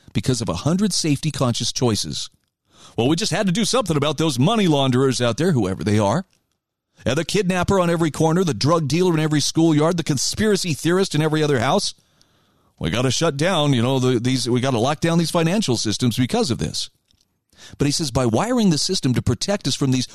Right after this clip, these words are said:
armies of monsters that government is t-, trying to convince us exist, we made everyone in, everyone vulnerable to the tyrant seated at the center of it all. Now, if you're old enough, you probably remember.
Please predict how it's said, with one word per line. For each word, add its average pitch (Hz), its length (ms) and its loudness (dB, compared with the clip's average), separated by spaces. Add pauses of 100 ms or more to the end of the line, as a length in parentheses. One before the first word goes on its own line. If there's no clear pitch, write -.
(160)
armies 156 480 2
of 120 140 -2
monsters 110 760 -2 (240)
that - 140 -6
government 110 400 0
is 101 180 -2
t-, 117 220 -4
trying 120 240 -2
to 107 60 -2
convince 117 360 0
us 120 160 -4
exist, 123 520 -2 (840)
we 143 140 2
made 139 320 2
everyone 196 520 2
in, 160 220 0 (260)
everyone 139 520 0
vulnerable 123 500 0
to 147 120 -4
the 127 100 -2
tyrant 131 500 -2 (240)
seated 147 480 0
at 139 120 -4
the 165 60 0
center 208 340 0
of 76 120 -4
it 71 80 -6
all. - 260 -10 (4000)
Now, 135 140 0
if 160 140 -2
you're 208 140 2
old 190 240 2
enough, 147 480 0
you 156 200 0
probably 180 480 2
remember. 165 580 2